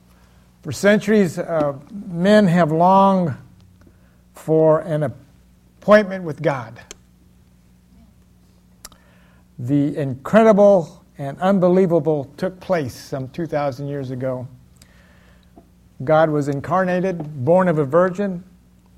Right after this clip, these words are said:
in human form. He identified himself with the problems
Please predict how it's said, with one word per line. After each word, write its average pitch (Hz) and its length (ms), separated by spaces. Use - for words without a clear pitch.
in 131 160
human 214 460
form. 196 640
He 147 140
identified 180 680
himself 180 640
with 151 100
the 156 80
problems 180 840